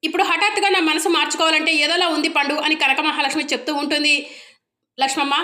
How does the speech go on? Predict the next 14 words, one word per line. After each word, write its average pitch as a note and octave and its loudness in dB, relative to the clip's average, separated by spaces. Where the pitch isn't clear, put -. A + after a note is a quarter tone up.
నువ్వు C#4+ -4
అవునన్నా D4 0
కాదన్నా C#4 0
విహారీ D#4 0
బాబు C4+ 0
గారు D4 2
నీ C4+ -2
భర్త, B3 -2
అగ్ని A#3 0
సాక్షిగా D4 0
మీ C4+ 0
ఇద్దరికీ D4 0
పెళ్లి D4 0
జరిగిపోయింది. C#4+ 2